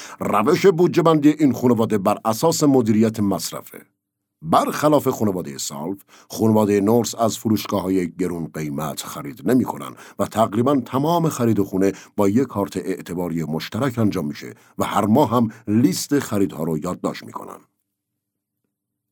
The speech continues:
بعد پولی که باقی میمونه رو به یکی از مصارف خونه اختصاص می‌دن. آخر هر سال این لیست رو نگاه می‌کنن تا کل هزینه‌ها رو برای هر گروه مخارج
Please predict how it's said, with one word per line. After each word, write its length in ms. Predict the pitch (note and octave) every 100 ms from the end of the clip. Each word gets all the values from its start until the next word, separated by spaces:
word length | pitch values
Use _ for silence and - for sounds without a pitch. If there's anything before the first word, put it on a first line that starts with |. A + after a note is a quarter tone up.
| _ _ - - _ -
بعد 300 | A2+ D#3+ - -
پولی 260 | A#3 C4
که 120 | -
باقی 280 | C#3+ C3+ A#2
میمونه 320 | G#2+ F#2+ E2+
رو 200 | F2 G#2+ A2
به 140 | F#2+ G#2
یکی 340 | B2+ D3 D#3
از 200 | D#3+ C3
مصارف 460 | C3 B2 A2+ G#2+ G#2
خونه 380 | - A2 A2 -
اختصاص 460 | - - - G#1 -
می‌دن. 280 | G1+ G1+ - _ _ _ _ - F#2
آخر 300 | G2+ B2+ C3+
هر 280 | G#2+ A#2+
سال 380 | A2+ - C#3+ B2 -
این 220 | D3 C#3 B2
لیست 280 | B2 A#2+
رو 60 | A2+
نگاه 480 | G#2 G2+ G2 A2+ F#2
می‌کنن 380 | G2 F#2 E2+ D#2
تا 200 | G2 -
کل 260 | D3 C#3+ B2+
هزینه‌ها 500 | G#2 G2+ G2 F2+ F2
رو 100 | F2
برای 300 | D#2+ E2 E2
هر 400 | C#2+ F#2+ A2+ G#2
گروه 340 | F2+ F#2 D#2
مخارج 720 | D2+ C#2 - B1+ A#1+ A1+ A1